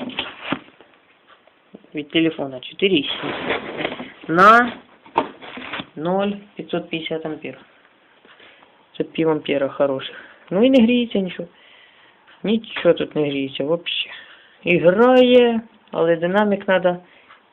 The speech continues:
мощний такий. Бо цього ж рве, не знаю. Капець, як його ковбас. <laughs>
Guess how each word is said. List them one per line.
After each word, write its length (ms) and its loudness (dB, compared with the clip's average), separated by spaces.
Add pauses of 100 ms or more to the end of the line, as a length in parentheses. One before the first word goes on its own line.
(120)
мощний 640 2
такий. 500 -6 (720)
Бо 140 -2
цього 360 6
ж 160 -6
рве, 320 2
не 200 0
знаю. 340 -2 (1600)
Капець, 460 2
як 160 -6
його 240 0 (640)
ковбас. 600 -2
<laughs> 60 -16